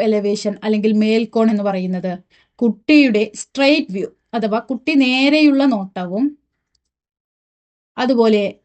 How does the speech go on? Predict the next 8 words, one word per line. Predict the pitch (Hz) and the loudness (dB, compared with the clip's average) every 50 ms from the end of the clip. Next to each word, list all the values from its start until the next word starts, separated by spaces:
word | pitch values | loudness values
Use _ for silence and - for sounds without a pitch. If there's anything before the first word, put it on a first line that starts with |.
| _ - | _ -10
കുട്ടിയുടെ | 247 - - 294 277 262 226 220 233 302 302 302 - _ _ _ _ _ _ _ _ _ _ _ _ _ _ _ _ - | -8 -2 2 2 2 4 2 2 2 0 0 -2 -6 _ _ _ _ _ _ _ _ _ _ _ _ _ _ _ _ -2
ടവറിന്റെ | 262 262 262 262 294 294 320 294 294 330 339 285 277 | 0 2 2 2 2 2 4 4 4 4 4 2 2
മുകളിലേക്കുള്ള | 233 262 262 269 269 277 285 285 277 285 269 247 247 262 - - _ - 226 226 | 2 2 2 2 4 4 2 2 2 0 -2 -2 -2 -4 -4 -8 _ -4 -2 -2
നോട്ടവും | 226 233 233 226 - - 233 202 190 202 262 269 - _ _ _ _ _ _ _ - 311 | -2 -2 -4 -4 -4 -4 -2 -2 -2 -4 -6 -8 -10 _ _ _ _ _ _ _ -4 -2
തമ്മിൽ | 311 330 330 320 | 0 0 2 2
നമ്മളൊരു | 302 285 285 294 285 269 | 4 4 6 6 4 4
ലൈൻ | 247 247 254 277 302 302 349 302 | 4 4 4 4 4 4 4 4
കൊണ്ട് | 320 311 285 311 | 2 0 0 0